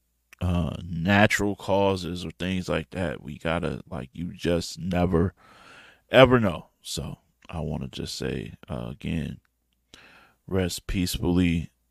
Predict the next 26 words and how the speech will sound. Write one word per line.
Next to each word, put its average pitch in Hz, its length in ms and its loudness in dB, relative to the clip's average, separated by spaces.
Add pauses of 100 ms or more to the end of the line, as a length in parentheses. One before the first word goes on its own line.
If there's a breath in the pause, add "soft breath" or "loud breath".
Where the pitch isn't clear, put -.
(160)
to 76 180 -2
a 76 80 -2
great 85 340 0
man 90 520 2 (1200)
and, 78 300 -2
uh, - 240 -12 (300)
and, 78 240 -6
um, 57 520 -10 (2250)
a 101 60 -4
figurehead 92 800 2
in 87 440 -2
modern 95 540 0
day 95 220 6
battle 98 320 8
rap. 87 280 4 (960)
Plain 104 220 6
and 92 100 6
simple. 104 500 2 (880 loud breath)
He 90 120 0
might 92 320 4
be 95 120 4
the 85 100 4
patriarch 87 680 2
of 80 80 -6
this 82 120 -4
shit - 320 0